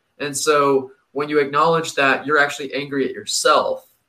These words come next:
and you really understand that you are frustrated that you disrespected yourself, you weren't honoring yourself, then you're able to really transmute that anger. But, um, it all comes down to, like,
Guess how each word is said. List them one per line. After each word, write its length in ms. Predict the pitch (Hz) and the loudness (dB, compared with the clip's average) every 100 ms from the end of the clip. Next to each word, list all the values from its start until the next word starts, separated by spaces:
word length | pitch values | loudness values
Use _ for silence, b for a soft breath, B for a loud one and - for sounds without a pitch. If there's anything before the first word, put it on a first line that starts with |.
| _ _ _ - | _ _ _ -2
and 260 | 135 131 | -2 -2
you 160 | 131 135 | -4 -4
really 340 | 139 147 147 | 0 2 2
understand 600 | 131 127 127 147 143 131 | 0 -6 -2 0 0 0
that 140 | 135 135 | -2 -4
you 220 | 139 139 131 | 0 4 4
are 440 | 123 120 117 B B _ | 6 2 0 B B _
frustrated 640 | - 156 151 160 143 139 135 | -2 0 0 0 2 2 0
that 320 | 127 - 139 | 0 -2 -6
you 120 | 143 | -8
disrespected 600 | 143 139 135 - 131 123 | -6 -6 -6 -4 -4 -4
yourself, 420 | 123 120 131 120 | -8 -4 -4 -4
you 80 | 143 | -4
weren't 220 | 160 - | -4 -2
honoring 340 | 135 143 131 120 | -2 0 -2 -4
yourself, 500 | 117 - 135 - - | -6 0 0 0 -4
then 160 | 147 | -4
you're 140 | 151 131 | -2 -2
able 300 | 147 139 135 | -2 -2 -4
to 160 | 135 131 | -6 -2
really 220 | 135 131 | -2 -2
transmute 580 | 127 139 131 123 143 131 | -4 -6 -6 -8 -8 -4
that 160 | 117 | -4
anger. 520 | 160 175 139 110 110 b b b b _ - | -4 -2 0 -2 -4 b b b b _ 2
But, 460 | 147 135 - - - | 4 2 -2 -12 -4
um, 480 | 143 131 127 120 - | 0 0 0 -6 -8
it 80 | - | -4
all 240 | - 160 170 | 2 2 2
comes 260 | 180 151 | 0 -2
down 260 | 151 151 147 | 0 2 0
to, 360 | - 139 131 - | -4 -4 -4 -2
like, 240 | 135 131 | -2 -2